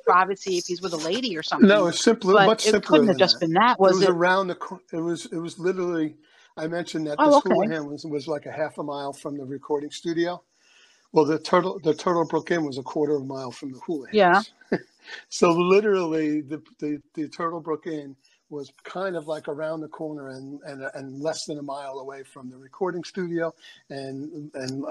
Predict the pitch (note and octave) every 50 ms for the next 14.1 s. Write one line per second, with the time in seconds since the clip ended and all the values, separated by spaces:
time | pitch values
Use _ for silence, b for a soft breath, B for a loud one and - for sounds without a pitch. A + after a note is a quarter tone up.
0 | D#3 D#3+ D3 D#3+ D3+ D3+ D3 C#3 C3 B2 - - G3+ E3+ C3 D3 D3+ D3 D3+ -
1 | - - D3+ B2+ C3 C3 B2 - C#3 B2 B2 A2+ A#2 E3 D#3 C#3 A#2+ - - A#2+
2 | - _ - - - b b b b b b b - - - D#3+ D#3 D3+ D3 D3
3 | D3+ D3 D3+ D#3 E3+ - E3 D#3+ C3+ D3 D3 - - F3+ F3 E3+ E3 D3 - -
4 | F#3 F3+ F#3+ - - F#3 F3 E3 D3+ C#3+ D3 C#3+ C#3 C#3+ C#3 C3+ _ _ _ _
5 | _ _ _ _ _ _ - D3+ D3 D3 C#3+ - - - - D#3+ D#3 D3+ F3+ F3+
6 | E3+ E3 E3 E3 D3+ D#3+ D#3+ D#3+ D#3 D#3 D#3 D#3+ D#3 D#3 D#3 D#3 - - E3 D3
7 | B2+ B2 D#3+ D3+ D3+ D#3+ - - G#3 D#3 D3 D3+ D3+ D3 C3+ _ - D#3 C#3+ C#3+
8 | D3+ C#3+ D3 C#3 C#3 C#3+ C#3+ - F3+ F3+ F3 - - E3+ C#3+ C3 D3 - - -
9 | - G#3+ G3+ F#3+ D3+ B2+ B2 C3 C#3 _ _ _ _ _ _ _ _ _ - E3
10 | D#3+ D#3 D3+ D#3 D3 D3 D3+ D3 F3 D#3 - F3 E3 D#3 D3 D3 - D3+ D3 -
11 | - E3 D3+ D3+ D3+ D#3 D3+ - E3 D#3+ D#3 D#3 D#3 E3 - D#3 C#3+ D3+ D3 C#3+
12 | D3 C3+ - B B B B B B B D3+ D3 D#3 D#3+ D3+ D#3 D#3 D3+ D3+ D3+
13 | D3 D3+ D3 C#3 C#3 C3+ C3+ C3 C3 B2+ B2+ - _ _ _ _ _ - C#3 C#3
14 | D#3